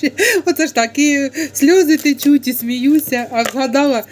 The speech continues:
за, за жилетку, що доці в'яжу. Це кошмар. Представляєте, друзі, оце ж я в'язала одною в'язкою. А тут,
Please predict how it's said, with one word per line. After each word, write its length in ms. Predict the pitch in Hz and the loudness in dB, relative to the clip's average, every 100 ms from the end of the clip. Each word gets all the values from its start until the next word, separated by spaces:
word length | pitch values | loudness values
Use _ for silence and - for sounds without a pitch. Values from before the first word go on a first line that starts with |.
| - - - | -18 -20 -12
за, 160 | 185 233 | -4 -2
за 320 | 226 226 285 | -2 -2 0
жилетку, 580 | 269 320 202 175 - 202 | 2 2 0 -4 -6 -6
що 160 | - 180 | -4 -2
доці 380 | 180 175 - | 0 0 -2
в'яжу. 440 | 185 190 185 175 185 180 - - - - - - - - - - - - - | -2 -2 -4 -12 -16 -18 -20 -20 -14 -14 -16 -20 -20 -20 -20 -20 -14 -14 -6
Це 300 | 254 269 262 | -4 -2 -2
кошмар. 540 | 262 262 233 220 180 151 151 - 185 170 | -4 -8 -6 -6 -6 -8 -12 -12 -12 -8
Представляєте, 680 | 190 - 240 254 294 - 185 | -8 -2 0 2 2 2 -2
друзі, 360 | 170 175 156 | -2 -6 -4
оце 220 | 185 185 247 | -4 0 0
ж 120 | 226 | 0
я 100 | 220 | 0
в'язала 440 | 220 214 240 226 | 0 0 0 0
одною 360 | 208 214 262 214 | 0 -2 -4 -2
в'язкою. 580 | 165 147 - - 156 147 - - - - - - - - - - - - - - - - | -4 -6 -10 -6 -6 -6 -14 -20 -20 -20 -20 -20 -20 -20 -20 -20 -18 -18 -20 -16 -16 -12
А 160 | 190 190 | -4 -4
тут, 480 | - 269 339 - | 2 4 4 2